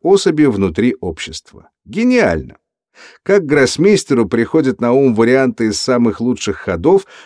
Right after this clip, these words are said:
так и в первобытной стае система один научилась различать, кто тут главный и от кого можно огрести. Основывается это различие на оценке, притом мгновенной, без раздумывания, это же система один,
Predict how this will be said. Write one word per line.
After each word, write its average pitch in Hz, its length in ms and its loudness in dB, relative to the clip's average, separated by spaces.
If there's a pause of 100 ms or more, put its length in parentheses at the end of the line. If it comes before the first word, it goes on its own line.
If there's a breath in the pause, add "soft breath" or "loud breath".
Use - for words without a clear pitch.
(160 loud breath)
так 151 300 -2
и 165 60 4
в - 100 -6
первобытной 139 760 2
стае 104 540 0
система 98 560 -4
один 123 400 0
научилась 160 560 0
различать, 135 680 0 (200 soft breath)
кто 170 240 0
тут 127 220 -2
главный 85 600 0 (120)
и 113 80 -4
от 104 160 -2
кого 98 420 0
можно 87 540 -2
огрести. 101 760 -6 (880 loud breath)
Основывается 139 880 2
это 117 220 0
различие 107 640 0
на 110 160 0
оценке, 107 760 -4
притом 98 400 0
мгновенной, 87 880 0
без 95 280 0
раздумывания, 82 1000 -2
это 90 200 -10
же 85 120 -6
система 80 500 -8
один, 120 340 -2